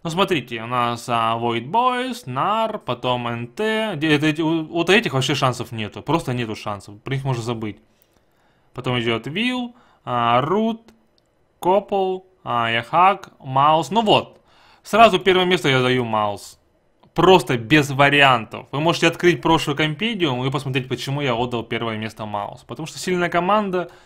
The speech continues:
и она точно выйдет здесь на первое место, я уверен. Дальше. Дальше у нас можно поставить Void Boys. Тоже неплохая команда.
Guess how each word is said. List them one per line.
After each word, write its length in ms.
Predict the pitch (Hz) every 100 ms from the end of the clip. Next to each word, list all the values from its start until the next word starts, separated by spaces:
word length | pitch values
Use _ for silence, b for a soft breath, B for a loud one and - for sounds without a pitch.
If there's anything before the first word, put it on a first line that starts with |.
| b b b b b
и 80 | 120
она 180 | 135
точно 440 | 131 143 135 123 110
выйдет 380 | 104 110 107 101
здесь 280 | 98 104 107
на 80 |
первое 320 | 101 107 104 98
место, 320 | 101 95 104
я 140 | 107
уверен. 400 | 107 107 98 95 _ _ _ _ _ _ _ _ _ _ _
Дальше. 760 | 123 107 143 147 120 107 - 113
Дальше 420 | 104 147 151 139
у 20 |
нас 260 | 127 123 120
можно 260 | 139 127 127
поставить 520 | 127 117 127 120 120
Void 300 | 123 127 123
Boys. 680 | 135 196 220 226 - - _ _ -
Тоже 240 | 151 127
неплохая 500 | 127 135 131 131 120
команда. 760 | 120 120 120 117 117 113 113